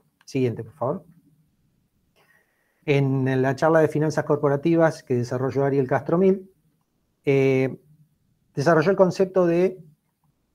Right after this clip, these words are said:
eh, que para poder crear valor, cualquier empresa debe poder administrar en forma eficiente sus recursos de una manera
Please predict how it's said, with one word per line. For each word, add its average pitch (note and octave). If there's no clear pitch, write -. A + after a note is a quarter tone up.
eh, D3+
que D3+
para D3+
poder F#3+
crear F3
valor, C3+
cualquier B2
empresa B2+
debe D3+
poder D#3
administrar C#3+
en B2
forma C3+
eficiente D3
sus D#3+
recursos B2+
de C3+
una D3
manera C#3+